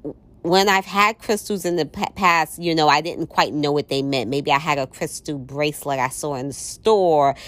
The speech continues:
you know, or crystal beads or something to that extent, but it didn't, like, hold a value to me at that time. I didn't, like,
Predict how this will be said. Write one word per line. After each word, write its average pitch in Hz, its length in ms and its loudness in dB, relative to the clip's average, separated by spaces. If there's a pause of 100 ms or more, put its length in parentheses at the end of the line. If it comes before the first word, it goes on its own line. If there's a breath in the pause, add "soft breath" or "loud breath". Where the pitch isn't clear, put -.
(180 loud breath)
you 160 160 0
know, 143 220 6
or 147 220 4
crystal 160 380 -4
beads 190 480 -2
or 147 60 -2
something 160 380 -4
to 156 120 -6
that 151 140 6
extent, 143 420 -2 (300 loud breath)
but 190 100 6
it 180 240 2
didn't, 220 380 2
like, 180 200 4
hold 185 300 2
a 160 40 4
value 147 520 2
to - 140 -8
me 135 180 -2
at 117 160 -4
that 123 200 -2
time. 135 320 -2
I 135 120 4
didn't, 165 560 -2
like, 143 260 2